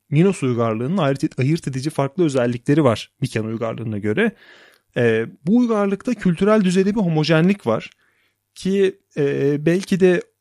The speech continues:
o dönem bu yapının oluşmasının da, e, altını doldurabilecek bir özellik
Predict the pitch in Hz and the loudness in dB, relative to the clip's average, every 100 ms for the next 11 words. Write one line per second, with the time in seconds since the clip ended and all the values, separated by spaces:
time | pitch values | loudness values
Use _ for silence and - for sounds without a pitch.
0 | _ _ _ 160 175 190 180 180 175 160 | _ _ _ 0 4 4 4 0 0 0
1 | 175 175 - 160 143 165 175 156 156 165 | 0 -2 -2 0 0 0 0 0 0 -2
2 | 156 165 165 156 156 143 143 - _ _ | 0 2 2 2 2 2 2 -2 _ _
3 | _ - 123 - 131 131 180 151 139 135 | _ -8 -4 -2 0 2 4 6 4 4
4 | 139 139 135 165 - 117 95 _ _ - | 2 0 2 2 2 -4 -4 _ _ -2
5 | 131 113 104 101 | 0 0 -2 -6